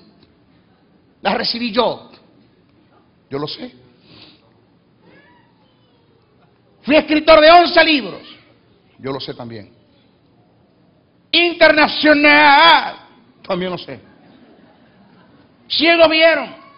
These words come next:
En mis campañas sordos oyeron, mudos hablaron, las muletas eran abandonadas en los, en los estadios, las sillas de ruedas eran abandonadas en los estadios, muertos resucitaron, once millones de almas se convirtieron a mí, a, a ti, porque yo prediqué". "También lo sé".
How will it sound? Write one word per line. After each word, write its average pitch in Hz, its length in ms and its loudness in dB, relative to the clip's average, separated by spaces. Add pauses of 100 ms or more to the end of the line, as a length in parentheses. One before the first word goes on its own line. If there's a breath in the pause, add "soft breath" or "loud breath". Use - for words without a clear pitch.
(220 loud breath)
En 302 120 2
mis 311 100 -2
campañas 320 520 0
sordos 320 360 4
oyeron, 311 320 4
mudos 320 180 0
hablaron, 302 440 2
las 285 120 0
muletas 311 380 2
eran 311 160 2
abandonadas 294 440 2
en 302 80 2
los, - 260 -6
en 277 80 2
los 277 160 0
estadios, 302 440 0
las 262 140 -4
sillas 285 160 -2
de 269 80 2
ruedas 302 200 4
eran 302 160 2
abandonadas 285 400 -2
en 285 60 0
los 277 80 -2
estadios, 302 340 0 (220 loud breath)
muertos 359 540 2
resucitaron, 277 720 0 (360 loud breath)
once 330 300 -2
millones 311 340 -2
de 294 100 0
almas 311 260 0
se 277 80 -10
convirtieron 285 960 -2
a 240 100 -8
mí, 330 200 -6
a, 269 260 -2
a 262 100 -4
ti, 330 280 -4 (220 loud breath)
porque 277 460 -2
yo 320 340 2
prediqué". 262 640 -2 (2250)
"También 143 240 -10
lo 151 60 -10
sé". 131 300 -16